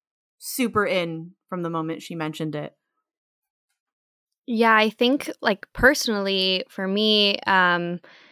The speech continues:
Speaker 2: my mom is a vintage collector. She collects, like, retro clothes. And, um, my dad is very into, like,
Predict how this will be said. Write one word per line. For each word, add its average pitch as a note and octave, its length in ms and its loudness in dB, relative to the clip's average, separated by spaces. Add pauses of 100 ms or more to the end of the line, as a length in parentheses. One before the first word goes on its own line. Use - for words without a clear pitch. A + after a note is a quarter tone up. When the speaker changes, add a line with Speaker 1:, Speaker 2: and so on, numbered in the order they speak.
(340)
Speaker 2:
my G3+ 200 2
mom G3 680 4 (300)
is F#3 960 -2 (160)
a F#3+ 120 -2
vintage G3 440 -2
collector. C4+ 640 4
She G3 320 -4
collects, F#3 640 -2
like, F#3+ 200 -4 (160)
retro F#3+ 480 0
clothes. F#3+ 720 -2 (120)
And, F#3+ 600 2 (420)
um, F#3+ 260 4
my F#3+ 180 4
dad F#3 400 4
is F#3 160 -2
very F3+ 320 2
into, F3 340 -4
like, E3 560 -4